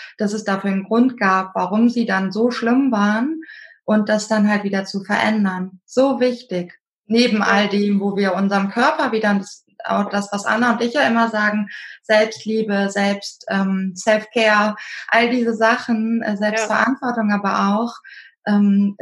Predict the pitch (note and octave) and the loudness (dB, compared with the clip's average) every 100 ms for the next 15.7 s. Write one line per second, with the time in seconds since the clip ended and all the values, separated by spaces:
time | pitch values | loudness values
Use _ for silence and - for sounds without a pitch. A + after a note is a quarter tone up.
0 | - A3+ A3+ A3+ G#3+ G#3 G#3 - C4+ C#4 | -6 -4 -2 -4 -4 -2 -2 -2 -4 -4
1 | - A3 G3+ - _ _ _ _ _ - | -2 -4 -4 -12 _ _ _ _ _ -2
2 | A3+ B3+ - - G#3+ A3+ B3+ C#4 C#4 C#4+ | 2 2 0 -2 2 2 0 -4 -6 -8
3 | C4+ A#3 A3 G#3+ - G#3 A3 B3 C4 - | -6 -2 -2 -4 -2 0 2 2 -2 -2
4 | A3 A3 G#3+ A3 G#3+ G#3+ A#3+ C#4 D4+ D4 | 0 0 -2 -4 -2 0 0 0 -6 -6
5 | G#3 G3+ - G3 G3 F#3+ F#3+ G3 - F#3 | -4 -4 -2 -6 -2 -2 -2 -4 -6 -6
6 | F#3 F3+ F#3 F#3+ - - - - G#3+ A3+ | -6 -6 -8 -10 -14 -20 -4 0 0 0
7 | A#3 B3 A3+ G#3 G#3 G#3 - G3 G3 G3 | 2 2 2 0 0 -2 -2 -2 0 0
8 | G3 - G3+ A3+ A#3+ A#3+ A#3 A#3 G#3+ A3 | -2 -2 -2 0 0 0 -2 -2 0 -2
9 | A3+ - G#3+ - - - - G#3 A3+ G#3 | -4 -6 -8 -8 -20 -20 -14 -2 0 4
10 | B3 E4 B3 G#3+ A3 G#3 A3+ G#3+ G#3 G3+ | 4 4 4 2 0 -6 -6 -4 -2 -2
11 | G3+ G#3 G3+ G3+ G3+ G#3 G#3 G#3+ A3+ A3 | 0 -2 0 2 0 -2 -2 0 0 0
12 | G#3 A3+ A3 G#3 G3+ G#3+ G#3+ A#3 A#3 A#3+ | -2 -2 0 -2 -4 -2 -2 -2 0 2
13 | A#3 B3 A#3+ A3 G3+ G3 - F#3+ F#3+ F#3 | 2 2 2 2 0 -2 -6 -8 -6 -4
14 | F#3 F#3 G#3 A#3 A#3+ G3 G3 G3 F#3 F3+ | -2 0 -2 -2 -2 0 2 0 -2 -4
15 | F3+ F#3 F3+ F3+ G3 G#3 | -6 -6 -6 -6 -4 -4